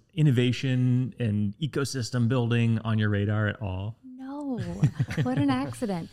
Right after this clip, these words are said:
Speaker 2: No, I, my high school calculus teacher suggested a public <laughs> relations degree for me, which means I wasn't very good at calculus, I think. So journalism and P R. And I decided pretty early that I wanted to go the nonprofit route.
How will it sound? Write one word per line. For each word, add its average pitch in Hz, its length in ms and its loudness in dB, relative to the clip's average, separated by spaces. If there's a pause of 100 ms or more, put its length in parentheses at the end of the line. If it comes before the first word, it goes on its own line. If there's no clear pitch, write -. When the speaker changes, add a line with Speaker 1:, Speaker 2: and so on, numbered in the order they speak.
(160)
Speaker 2:
No, 214 280 4
I, 202 300 -2
my 190 460 -2 (560)
high 196 280 -4
school 226 360 -4
calculus 170 640 -6
teacher 175 480 -6
suggested 160 580 -6
a 160 60 -2
public - 340 -4
<laughs> 165 60 0
relations 170 440 0
degree 185 320 0
for 220 140 4
me, 247 240 6
which 254 220 6
means 262 160 10
I 226 80 4
wasn't 196 260 4
very 175 160 -2
good 165 160 -6
at - 80 -10
calculus, 185 480 -8
I 220 80 -14
think. 233 320 -6 (460)
So 165 160 -4
journalism 175 600 -2
and 160 160 -2
P 160 140 -4
R. 165 280 -2 (420)
And 180 340 2 (220)
I 185 80 2
decided 170 440 -2
pretty 165 220 -6
early 160 300 -4
that 170 160 -8
I 160 80 -4
wanted 151 220 -4
to - 40 -8
go 160 120 -8
the 160 80 -6
nonprofit 151 540 -6
route. 220 220 -6